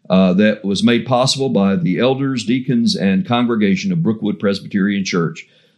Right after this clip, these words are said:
So thank you all for joining us again. Uh, Stuart, I know you have some,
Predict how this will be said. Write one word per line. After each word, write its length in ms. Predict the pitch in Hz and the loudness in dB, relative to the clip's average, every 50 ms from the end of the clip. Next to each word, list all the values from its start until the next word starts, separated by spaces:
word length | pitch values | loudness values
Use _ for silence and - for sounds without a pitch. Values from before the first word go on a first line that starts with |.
| _ | _
So 380 | - - - 98 95 95 90 87 | -4 2 4 4 6 4 4 2
thank 260 | - 127 135 151 147 | 2 2 2 2 4
you 140 | 160 151 143 | 4 4 4
all 140 | 139 139 135 | 4 2 0
for 140 | - 135 113 | 0 0 0
joining 380 | 104 120 131 139 139 143 135 | 2 2 2 2 2 2 0
us 160 | 131 123 - | 0 -2 -2
again. 500 | 120 107 123 143 156 180 202 202 190 - - _ _ _ _ - | 0 2 4 4 6 6 6 4 2 -2 -10 _ _ _ _ -6
Uh, 180 | - 90 92 95 | -2 0 0 2
Stuart, 360 | 92 - - 139 151 165 147 | 0 0 2 2 4 4 4
I 80 | 131 123 | 4 2
know 100 | 123 123 | 2 2
you 180 | 127 131 135 | 2 2 2
have 140 | 139 127 120 | 2 2 2
some, 400 | 117 - 127 113 113 107 101 - | 0 0 2 4 4 4 4 2